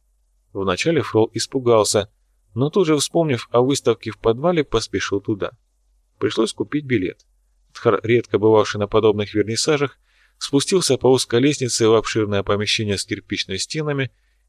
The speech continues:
где не, не без интереса осмотрелся. Увиденное его не вдохновило,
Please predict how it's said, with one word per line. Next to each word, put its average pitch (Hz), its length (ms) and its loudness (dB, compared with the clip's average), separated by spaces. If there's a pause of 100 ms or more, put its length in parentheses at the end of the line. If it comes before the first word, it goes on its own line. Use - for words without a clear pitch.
где 113 240 -2
не, 196 280 2
не 151 160 0
без 165 180 0
интереса 156 540 2
осмотрелся. 123 720 -2 (760)
Увиденное 214 540 -2
его - 200 -6
не 151 120 -4
вдохновило, 147 680 -4